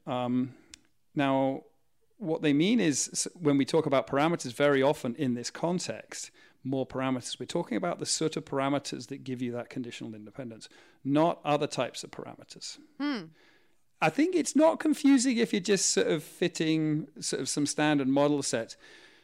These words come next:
Speaker 1: but there's interesting model sets where, um, if you take these lessons and translate them, uh, then they don't work anymore. And some of the things that you normally do and you normally expect don't work anymore. So as you get deeper into machine learning, something that appeared simple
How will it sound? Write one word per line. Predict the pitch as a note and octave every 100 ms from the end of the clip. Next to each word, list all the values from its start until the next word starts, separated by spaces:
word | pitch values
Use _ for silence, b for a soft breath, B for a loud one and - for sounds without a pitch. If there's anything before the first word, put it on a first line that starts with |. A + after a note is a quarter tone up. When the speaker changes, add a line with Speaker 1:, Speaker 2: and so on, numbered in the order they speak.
| B
Speaker 1:
but | - F3
there's | E3+ -
interesting | A#3 C#4 - B3 G#3+ F3
model | E3+ E3
sets | D#3 - C3 C#3 -
where, | C#3 B2+ B2+ B2
um, | B2 B2 A#2+ A#2+ - b b b -
if | D#3
you | E3
take | - G#3+ B3+
these | F#3+
lessons | D3+ D#3 - D3 C#3
and | C3
translate | - C3 B2 B2 B2+ C#3
them, | C3 A2 - _ _
uh, | D3 A#2+
then | A#2+ C3+
they | C3+
don't | C3 D3+ D#3
work | C3+ C#3 C#3
anymore. | B2 A#2 A2
And | A#2+
some | C#3+ D3
of | C#3+
the | C#3
things | - D3+ D#3+ -
that | C3
you | C3
normally | B2+ C3+ C3 A#2+
do | B2+ B2
and | A#2+
you | A2+
normally | A#2 B2 A2+
expect | G#2+ - - A#2+ -
don't | C3 A#2
work | B2+ A#2+ A#2+
anymore. | A#2 A2 A2
So | D#3
as | D#3
you | F#3
get | F3 F3 D3+
deeper | D#3 D#3 - C#3
into | C3 -
machine | C3 - B2 C3
learning, | C#3+ C3
something | - D3 D3 C#3
that |
appeared | C3 - C3+ B2+
simple | - F#3 - C#3+